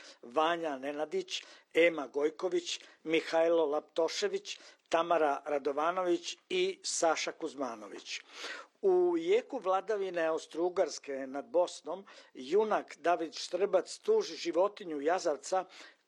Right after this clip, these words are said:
koji zauzima i uništava njegovo polje kukuruza. Prva i jedina imax sala u Srbiji, a i šire, je u stvari najsavremenija bioskopska tehnologija i revolucija, gde je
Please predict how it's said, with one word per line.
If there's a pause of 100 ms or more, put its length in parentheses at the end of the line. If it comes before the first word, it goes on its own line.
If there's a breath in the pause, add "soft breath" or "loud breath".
koji
zauzima (100)
i
uništava (280 loud breath)
njegovo
polje
kukuruza. (760 loud breath)
Prva
i
jedina (100)
imax
sala
u
Srbiji, (140)
a
i
šire, (420 loud breath)
je
u
stvari
najsavremenija
bioskopska
tehnologija
i
revolucija, (460 loud breath)
gde
je